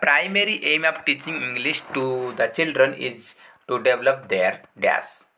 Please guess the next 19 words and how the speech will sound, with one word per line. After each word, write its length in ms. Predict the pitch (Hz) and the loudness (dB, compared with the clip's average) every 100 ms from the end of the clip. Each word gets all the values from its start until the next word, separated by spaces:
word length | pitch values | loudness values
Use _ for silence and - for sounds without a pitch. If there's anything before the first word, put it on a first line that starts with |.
| _ | _
ସେ 180 | - 175 | 0 2
କହୁଛି 320 | 180 190 190 | 4 2 2
ଯେ 160 | 185 202 | 0 2
ଆମର, 260 | 165 156 170 180 175 - - | 4 4 4 2 -2 -12 -6
ଅ, 80 | 135 127 120 117 95 101 - | 4 6 6 2 -4 -16 -6
ଟି-, 200 | 151 - - | -6 -6 -10
English 440 | 135 135 151 170 - | -6 -2 -2 -2 -4
ଟିଚିଂରେ 520 | 135 - 120 127 165 | -6 -4 -6 -4 -6
ପିଲାମାନଙ୍କର, 600 | - 120 120 120 117 143 - - _ - - | -2 0 2 0 0 -2 -4 -14 _ -12 0
ପିଲାମାନଙ୍କୁ 380 | 131 135 135 | 2 2 0
English 360 | 139 123 123 135 - | -4 -8 -10 -12 -8
ଟିଚିଂର 420 | 123 - 131 127 | -8 -6 -4 -2
develop 360 | 120 113 127 - | 0 0 0 -2
କରିବା 200 | 123 113 | -4 -2
ପାଇଁ 140 | 127 | -4
primary 460 | 131 - 120 127 127 | -2 2 2 0 -6
aim 200 | 113 123 | -8 -6
କ'ଣ 220 | - 104 | 0 0
ଅଟେ? 240 | 90 90 | 0 -8